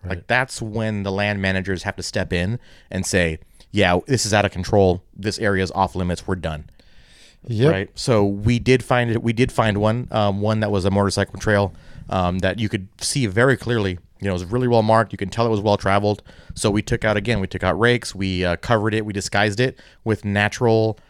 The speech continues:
Speaker 2: uh, you know, biomaterials that were there. Um, you know, branches, shrubs, whatnot. We disguised it. We raked it so that
Speaker 1: That's
Speaker 2: the,
Speaker 1: really
Speaker 2: so that
Speaker 1: interesting.
Speaker 2: it would break up the soil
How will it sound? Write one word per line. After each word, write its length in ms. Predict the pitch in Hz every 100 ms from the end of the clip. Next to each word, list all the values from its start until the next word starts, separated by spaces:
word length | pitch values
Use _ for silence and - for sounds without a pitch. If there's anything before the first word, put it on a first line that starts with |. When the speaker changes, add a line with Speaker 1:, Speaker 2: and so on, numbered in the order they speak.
| - -
Speaker 2:
uh, 580 | 107 101 95 95 95 95
you 100 | 95
know, 120 | 98 90
biomaterials 680 | 98 110 104 120 113 110
that 100 | 110
were 100 | 104
there. 300 | 98 104 123 - _ -
Um, 340 | 101 95 95 -
you 100 | 110
know, 140 | 92
branches, 500 | 85 107 110 117 104
shrubs, 480 | - 113 104 101 -
whatnot. 400 | 107 101 104 98
We 60 | 101
disguised 400 | 95 104 104 98
it. 40 |
We 100 | 98
raked 340 | 92 107 101 107
it 160 | 104
so 80 | 101
that 100 | 95
Speaker 1:
That's 100 | 95
Speaker 2:
the, 60 | 95
Speaker 1:
really 160 | 98 104
Speaker 2:
so 160 | 113
that 220 | 92 95 90
Speaker 1:
interesting. 160 | - - - -
Speaker 2:
it 60 | 101
would 160 | 98 -
break 220 | 113 110
up 140 | 107
the 240 | 90 92 90
soil 420 | - 104 104 135